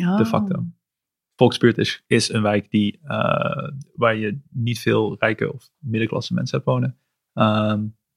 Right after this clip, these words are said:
Speaker 2: En zijn rijke en middenklasse mensen, bedoel, die, die, die noemen we niet het volk, dus?
Speaker 1: Nee.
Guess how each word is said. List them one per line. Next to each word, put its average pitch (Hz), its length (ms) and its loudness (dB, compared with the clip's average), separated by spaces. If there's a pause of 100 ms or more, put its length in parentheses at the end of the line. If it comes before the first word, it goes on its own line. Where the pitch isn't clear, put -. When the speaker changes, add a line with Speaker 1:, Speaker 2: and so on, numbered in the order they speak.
Speaker 2:
En 190 140 2
zijn 190 180 6
rijke 214 240 2
en 196 200 -2
middenklasse 202 480 -2
mensen, 190 280 -2
bedoel, 180 160 -6 (100)
die, 190 300 0
die, 180 360 -4
die 185 180 2
noemen 185 180 6
we 185 60 4
niet 214 160 6
het 190 140 -4
volk, 165 420 0
dus? - 440 -6
Speaker 1:
Nee. 143 240 -2